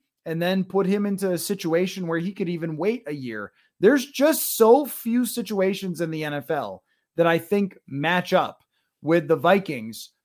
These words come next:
for being advantageous for the next quarterback. Um, and losing Adam Thielen and his role is, uh, something they're gonna have to replace, but you're still talking about a completely s-, quality, if not stacked,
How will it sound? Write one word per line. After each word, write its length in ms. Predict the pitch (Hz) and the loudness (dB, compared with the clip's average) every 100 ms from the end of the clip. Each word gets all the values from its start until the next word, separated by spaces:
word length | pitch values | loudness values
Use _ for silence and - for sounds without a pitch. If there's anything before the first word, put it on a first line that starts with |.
| - | -6
for 220 | 151 175 | 0 0
being 480 | 131 190 214 208 - | 0 0 2 0 -2
advantageous 1120 | 185 190 175 170 170 185 180 143 123 - - _ _ _ | -4 0 0 -2 -2 -2 -2 -6 -8 -10 -16 _ _ _
for 160 | 170 | -2
the 100 | 160 | 0
next 300 | 156 151 - | -2 -4 -6
quarterback. 760 | - 160 165 143 113 98 95 _ _ _ | -6 0 0 0 -6 -10 -14 _ _ _
Um, 300 | - 131 127 | -8 -6 -6
and 160 | 123 147 | -8 0
losing 340 | 180 208 208 | 2 2 2
Adam 300 | 190 180 170 | 2 2 0
Thielen 520 | - 202 226 277 262 247 | -2 -2 2 2 2 -2
and 180 | 170 156 | -4 -2
his 180 | 165 147 | -2 0
role 360 | 156 170 196 | 4 6 6
is, 420 | 160 143 120 - 139 | 2 0 -8 -12 -10
uh, 360 | 131 117 113 | -8 -8 -10
something 340 | 107 170 151 160 | -8 -6 -6 -6
they're 120 | 151 | -4
gonna 140 | 147 | -4
have 240 | 135 147 - | -4 -4 -4
to 80 | |
replace, 680 | 139 123 - 156 202 196 - _ _ - | -6 -8 -2 0 2 0 -8 _ _ 0
but 200 | 160 156 | 0 0
you're 160 | 147 147 | -8 -6
still 380 | - - 196 | -4 2 2
talking 460 | 180 170 160 151 139 | 4 2 2 0 -6
about 420 | 127 131 120 117 _ _ - | -4 -4 -4 -6 _ _ -4
a 140 | 160 | -4
completely 1000 | 135 147 131 - 208 247 226 175 156 135 - _ _ _ _ _ _ | -2 -6 -8 -10 -6 -6 -2 -2 0 -4 -8 _ _ _ _ _ _
s-, 100 | - | -16
quality, 760 | - - 139 160 190 220 214 202 | -14 -8 0 4 6 6 6 2
if 120 | - | 2
not 300 | 165 147 - | 0 -4 -6
stacked, 680 | - - - 160 180 - | -8 -8 -4 -2 -2 -4